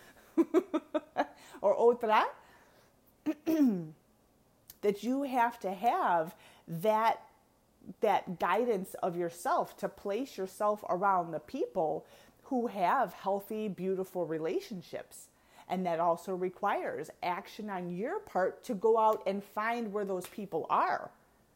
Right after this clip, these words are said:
And that's why I bring in, a, a, I think most of the podcast, the element of faith, that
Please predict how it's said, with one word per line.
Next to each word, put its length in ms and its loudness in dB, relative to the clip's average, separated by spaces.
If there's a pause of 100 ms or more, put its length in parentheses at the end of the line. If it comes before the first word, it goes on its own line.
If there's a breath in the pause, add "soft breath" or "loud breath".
(1800 soft breath)
And 200 -2
that's 340 -4
why 320 0
I 180 0
bring 420 -4
in, 520 -6 (460 soft breath)
a, 160 2 (160)
a, 180 2 (260)
I 200 0
think 260 -4
most 300 -2
of 60 -10
the 100 -4
podcast, 760 -6
the 160 -4
element 600 -2 (120)
of 240 0 (260 soft breath)
faith, 720 -6 (460 soft breath)
that 380 6